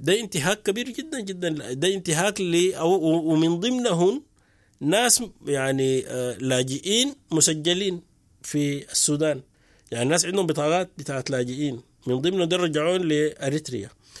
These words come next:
وده الساعة في كلام كتير جدًا هنا في، في أوروبا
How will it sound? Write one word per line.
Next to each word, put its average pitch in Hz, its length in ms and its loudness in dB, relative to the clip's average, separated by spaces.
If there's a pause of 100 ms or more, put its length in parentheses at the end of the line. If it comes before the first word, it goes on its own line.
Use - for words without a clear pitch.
(260)
وده 160 380 2
الساعة 160 800 0
في - 140 -4
كلام 147 280 0
كتير 139 320 -6
جدًا 143 380 -4
هنا 131 220 -2
في، 98 300 -6
في - 160 -12
أوروبا 104 520 -4